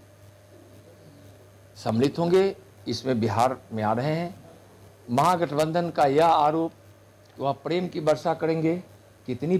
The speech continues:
प्रेम की वर्षा करने का उनका इतिहास है, यह सब जानते हैं,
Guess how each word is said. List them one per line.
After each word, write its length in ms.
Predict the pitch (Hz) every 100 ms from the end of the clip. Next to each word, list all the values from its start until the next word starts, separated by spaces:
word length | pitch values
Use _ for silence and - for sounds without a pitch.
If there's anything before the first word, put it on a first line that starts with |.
| -
प्रेम 300 | 143 160 175
की 160 | 170 156
वर्षा 340 | 127 113 170
करने 340 | - 143 151 151
का 120 | 143
उनका 280 | 143 143 147
इतिहास 540 | 131 - 104 135 170 -
है, 260 | 117 123 - - - - - - - - 127
यह 120 | 139
सब 300 | - 151 117
जानते 460 | 113 110 107 - 165
हैं, 200 | 156